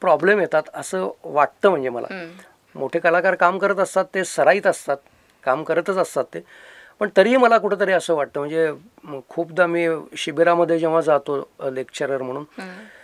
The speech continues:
Speaker 1: त्यावेळेसुद्धा मी त्या मुलांना सांगतो की मराठी नाटकामध्ये काम करणारा कुठलाही कलाकार तुम्ही जर घेतलात,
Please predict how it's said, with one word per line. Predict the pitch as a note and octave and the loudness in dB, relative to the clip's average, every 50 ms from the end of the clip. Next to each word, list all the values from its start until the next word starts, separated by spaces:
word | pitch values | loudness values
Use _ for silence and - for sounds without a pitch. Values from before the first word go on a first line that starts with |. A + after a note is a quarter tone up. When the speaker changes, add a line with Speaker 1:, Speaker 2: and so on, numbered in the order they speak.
| - _ _ _ _ _ - | -20 _ _ _ _ _ 2
Speaker 1:
त्यावेळेसुद्धा | E3 E3+ G3 G#3 - - G3+ G#3 | 4 4 4 2 -2 -2 -2 -2
मी | G#3+ G#3+ | -2 -2
त्या | G#3 A3 G#3+ | 0 0 0
मुलांना | G3+ F#3 E3+ F3 F#3 F#3+ F#3+ | 2 2 2 2 2 2 -2
सांगतो | - F3+ E3 D3 C3+ - E3 | -2 -2 -4 -4 -6 -8 -8
की | D#3 _ - F#3+ G3 G#3 G#3 | -10 _ -12 -12 -10 -8 -10
मराठी | - D3 C#3+ C3 C3+ D#3+ F#3 F#3 - - G#3+ | -8 -8 -4 -2 0 2 2 0 0 -2 -2
नाटकामध्ये | G#3+ G3 F3+ - - - - F3 E3+ F3 E3 E3+ F3 | 0 0 0 -2 -2 -4 -4 -2 0 0 0 -2 -4
काम | E3+ - D#3+ D#3 D#3+ D#3+ | -2 -2 -4 -4 -4 -6
करणारा | - D#3+ D3 C#3 C3+ C3+ C#3+ D#3 | -6 -6 -6 -4 -6 -6 -6 -6
कुठलाही | - - E3 D3+ - - F#3+ F#3+ F#3+ G#3+ | -8 -8 -10 -8 -2 2 4 4 4 2
कलाकार | G3+ F#3+ E3 C#3+ C#3 C3+ - C3+ B2+ B2+ - | -2 0 0 2 0 0 0 -4 -6 -6 -8
तुम्ही | C#3 C#3 C#3 C#3+ | -10 -10 -10 -8
जर | C3+ D3 C3+ | -8 -8 -8
घेतलात, | C3+ B2+ A#2 - B2+ B2+ D3 E3+ F#3 | -6 -8 -10 -8 -6 -4 -4 -4 -6